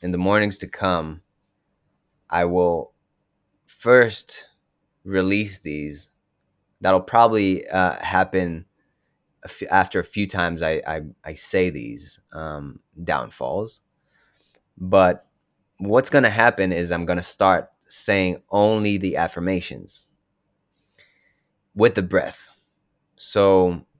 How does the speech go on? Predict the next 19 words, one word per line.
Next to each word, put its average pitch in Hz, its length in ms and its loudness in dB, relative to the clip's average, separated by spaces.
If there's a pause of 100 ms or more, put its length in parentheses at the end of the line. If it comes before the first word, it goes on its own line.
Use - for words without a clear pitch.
(460)
let's 101 200 -4
say 95 160 2
I 95 160 4
usually 90 440 -2
say, 85 480 -4
uh, 85 200 -6
in 82 100 -8
the 80 60 -10
mornings, 82 640 -6 (800)
uh, 78 240 -8 (720)
"I 95 100 2
am 98 80 2
an 92 120 0
amazing 95 800 -2 (840)
dog 87 340 4
father 87 680 -2
and 78 220 -14
partner." - 640 -12 (2500)
<sighs> - 80 -10